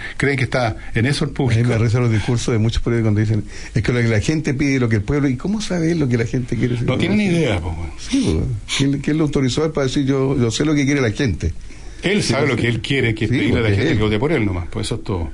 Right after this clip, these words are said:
Speaker 2: La gente que
Speaker 1: Eso
Speaker 2: está al
Speaker 1: está
Speaker 2: lado
Speaker 1: claro.
Speaker 2: de él nomás, pero no es que, no es que sea la opinión generalizada.
Speaker 1: En fin, es un
Speaker 2: Pero este
Speaker 1: voto que
Speaker 2: programa
Speaker 1: es
Speaker 2: no es político, así que
Speaker 1: No.
Speaker 2: usted, señor, que nos
Speaker 1: Mira
Speaker 2: está
Speaker 1: quién
Speaker 2: escuchando,
Speaker 1: llegó.
Speaker 2: vote por quien quiera, ¿ya?
Speaker 1: Mira quién
Speaker 2: Eso,
Speaker 1: llegó.
Speaker 2: tenemos, yo votaría por ella también. Ya.
Speaker 1: Votarían por, eh, oye, oye, votarían por ti, ¿ah?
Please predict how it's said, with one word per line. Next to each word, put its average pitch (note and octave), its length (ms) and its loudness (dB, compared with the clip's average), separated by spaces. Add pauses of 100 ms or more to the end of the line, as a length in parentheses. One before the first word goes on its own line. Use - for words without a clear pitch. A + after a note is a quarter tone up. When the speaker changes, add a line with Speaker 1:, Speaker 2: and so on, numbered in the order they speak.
Speaker 2:
La F2+ 160 2
gente A#2 260 0
que A2 60 2
Speaker 1:
Eso G2+ 120 -2
Speaker 2:
está A#2 40 2
al G#2+ 60 0
Speaker 1:
está G#2 60 2
Speaker 2:
lado G2+ 100 4
Speaker 1:
claro. A2 80 2
Speaker 2:
de E3 80 2
él G#2+ 80 0
nomás, F#2+ 200 2
pero G2 120 0
no G2 100 2
es A2+ 80 2
que, C3+ 80 0
no B2 120 2
es A#2+ 40 -2
que A#2 380 2
sea A#2+ 160 0
la A2+ 60 2
opinión A2 440 2 (380)
generalizada. G#2+ 640 2
Speaker 1:
En C3+ 60 2
fin, D3 180 0
es C#3+ 80 2
un D#3 140 2
Speaker 2:
Pero F#3 100 2
este - 120 0
Speaker 1:
voto - 0 -
que - 20 2 (100)
Speaker 2:
programa F3+ 220 2
Speaker 1:
es E3+ 60 2
Speaker 2:
no F3+ 40 2
es F3+ 80 0
político, E3+ 400 0
así D3+ 120 0
que D#3 80 0
Speaker 1:
No. B2 100 2
Speaker 2:
usted, D3+ 180 2
señor, D3 300 0
que C#3+ 80 2
nos C3 80 2
Speaker 1:
Mira D#3 100 2
Speaker 2:
está D3+ 40 0
Speaker 1:
quién C#3 80 2
Speaker 2:
escuchando, C#3+ 240 2
Speaker 1:
llegó. C3+ 120 2
Speaker 2:
vote D#3+ 160 0
por C#3+ 160 2
quien A#2 240 0
quiera, A2 380 0 (480)
¿ya? C#3+ 260 0 (800)
Speaker 1:
Mira C#3+ 180 0
quién B2+ 160 2
Speaker 2:
Eso, E3 160 2
Speaker 1:
llegó. - 160 -6
Speaker 2:
tenemos, G#2+ 280 -2
yo C#3 100 0
votaría D3+ 440 0
por A2+ 140 -4
ella D#2 140 -2
también. - 340 -10 (180)
Ya. G#2+ 60 0
Speaker 1:
Votarían A2+ 400 2
por, B2+ 260 0
eh, A2 280 2
oye, G#2 320 0 (140)
oye, B2 200 2
votarían A2+ 400 0
por A#2+ 140 0
ti, C#3 240 0
¿ah? B2 220 0